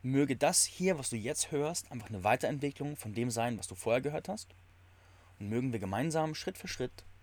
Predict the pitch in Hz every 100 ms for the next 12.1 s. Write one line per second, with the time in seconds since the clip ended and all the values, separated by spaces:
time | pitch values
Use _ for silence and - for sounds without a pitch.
0 | - - - - - - - 101 107 104
1 | 98 98 110 127 123 156 185 143 123 135
2 | 135 104 110 - 95 - 95 113 160 -
3 | - - - - - - - - - -
4 | - - - - - - 123 - 220 185
5 | 165 143 135 143 131 117 104 123 120 147
6 | 180 190 - - 160 165 - 151 151 104
7 | - - - 135 185 165 156 156 147 143
8 | 143 143 - - - - 127 127 - 123
9 | - 156 135 131 - - 127 127 113 110
10 | - 160 - - 147 - 117 113 - 160
11 | 165 156 143 127 - - - 139 143 147